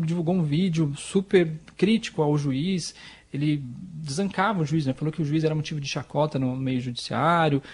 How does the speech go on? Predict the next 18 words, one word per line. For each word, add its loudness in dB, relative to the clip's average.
falou 6
que -4
o 0
juiz 0
era 2
ligado 2
ao 4
Wilson 0
Witzel, 0
que -8
é -2
o -2
governador -2
do -6
Rio, 2
ex-aliado 4
do -4
Flávio, 0